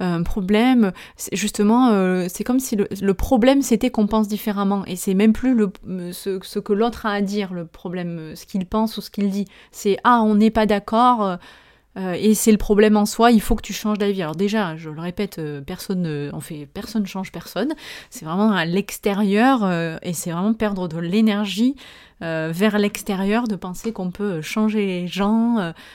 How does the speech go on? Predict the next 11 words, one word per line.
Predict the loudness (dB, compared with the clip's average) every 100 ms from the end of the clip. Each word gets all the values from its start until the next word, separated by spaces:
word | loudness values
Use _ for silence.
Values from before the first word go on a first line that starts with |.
| -18 -8
euh, | -4 -2 -2 -2 -4 -6 -8 -10 -12 -12 -8
qu'on | -2 -2
peut, | -2 0 2 2
euh, | 0 -6 -20 -20 -12
euh, | -8 -6 -8 -10 -12 -14 -20 -20 -20 _ _
f-, | -16 -12 -12 -8
faire | -4 -2
changer | -2 2 2 4 4
d'avis. | 4 4 2 0 0 -2 -4
Donc, | -4 -6 -12 -20 -20 -14
euh, | -10 -8 -8 -10 -10 -12